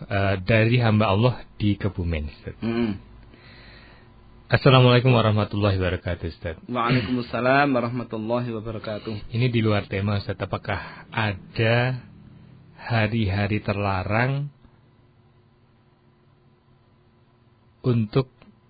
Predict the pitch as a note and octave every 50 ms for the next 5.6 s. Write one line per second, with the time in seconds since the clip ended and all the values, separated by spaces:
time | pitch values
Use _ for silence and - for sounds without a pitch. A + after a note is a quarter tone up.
0 | _ _ _ _ _ - A2+ G#2+ G#2+ G#2 G2+ G2+ A2+ A2+ G2+ G#2+ G#2 G2+ G#2 G#2
1 | A2 A#2 A#2 - - G2 G2 G2+ A2 G2+ F2+ - - - A#2 A2 G2+ F#2+ - A2
2 | G2+ G2 G2 G2+ G2+ G2+ G2 G2+ B2+ - - - - - A2+ G#2+ G2+ G2+ G2 F2
3 | E2+ F#2+ G2+ G2 G#2 G2 F#2+ G2+ F#2+ F2+ G2 G2 F#2+ F#2 F2+ F2+ F2+ F#2+ F#2 F#2
4 | F#2 F#2 F2 F2 E2+ D#2+ E2+ E2+ D#2+ - - - - - F2+ F2 E2 E2 F2 F2
5 | F2 - - - - - _ - G2+ G#2+ -